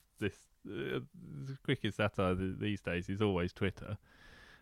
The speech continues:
and everybody's made the best jokes within usually about five minutes of something big happening. It's like a absolute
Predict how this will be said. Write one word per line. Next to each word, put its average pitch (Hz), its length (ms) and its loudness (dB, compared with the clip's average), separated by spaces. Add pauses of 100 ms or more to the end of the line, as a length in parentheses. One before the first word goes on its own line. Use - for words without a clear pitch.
(100)
and 127 200 2
everybody's 123 500 10
made 107 380 8 (420)
the 120 80 4
best 110 300 4
jokes 104 400 4
within 107 420 4 (140)
usually 110 380 6
about 95 380 6 (600)
five 98 320 8
minutes - 680 2
of 104 180 4
something 92 380 0
big 92 220 2
happening. - 500 -4 (160)
It's - 180 -10
like 208 220 0
a 139 140 4 (720)
absolute 139 500 2